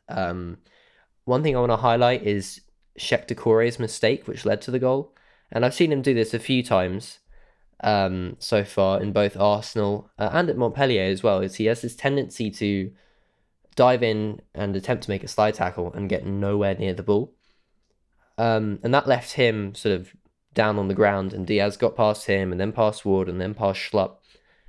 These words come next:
and it allowed him to take the shot, and I don't think Guaita had any chance whatsoever. But I feel like if Vieira or wh-, whoever the coach would be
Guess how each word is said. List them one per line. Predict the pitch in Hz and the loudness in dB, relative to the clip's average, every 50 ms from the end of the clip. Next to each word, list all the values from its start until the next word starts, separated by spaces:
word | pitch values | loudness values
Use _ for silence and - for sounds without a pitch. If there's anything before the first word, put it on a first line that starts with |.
| - - - - | -18 -16 -6 -4
and | 107 104 101 101 | -2 -2 0 0
it | - | 0
allowed | 92 101 98 101 101 | 0 2 2 2 0
him | 98 95 | 0 -4
to | 92 - | -8 -6
take | - - 98 - | -4 -4 -4 -4
the | - 98 | -4 -6
shot, | - - 101 98 98 - | -2 2 2 2 2 0
and | - 101 92 | -4 -4 -2
I | 92 | 0
don't | 95 101 87 - | -2 -2 -2 -4
think | 95 95 95 | -10 -10 -8
Guaita | - - 87 92 92 - 95 90 | -6 -4 -4 -4 -4 -4 -6 -4
had | 90 98 90 87 - _ _ _ _ _ _ _ | -4 -4 -6 -6 -8 _ _ _ _ _ _ _
any | - 107 104 98 92 | -8 -4 -4 -4 -2
chance | - 104 101 101 101 - - | -2 -2 -2 -2 -4 -2 -2
whatsoever. | 113 107 - - - 113 110 107 107 101 | -2 -2 0 -2 -2 0 0 2 0 -2
But | 95 - - 110 - - - _ - _ _ _ _ - | -2 -2 -2 -2 -2 -2 -8 _ -20 _ _ _ _ -6
I | - 120 | -6 -2
feel | 123 160 160 | 0 2 4
like | 151 143 135 131 135 | 4 4 2 4 2
if | 135 131 127 - - _ _ _ _ _ _ _ _ | 0 0 0 -6 -18 _ _ _ _ _ _ _ _
Vieira | - - - 120 120 120 120 117 117 113 90 | -6 -2 2 4 4 6 6 6 4 4 2
or | 95 98 104 | 2 2 2
wh-, | 113 110 - 113 | 2 2 2 2
whoever | 120 117 117 110 101 | 2 2 2 2 0
the | 98 | -4
coach | 92 - 113 107 - - | 0 0 0 0 0 -4
would | 95 90 | -8 -2
be | - 101 95 92 90 90 - | 0 0 0 0 -4 -8 -12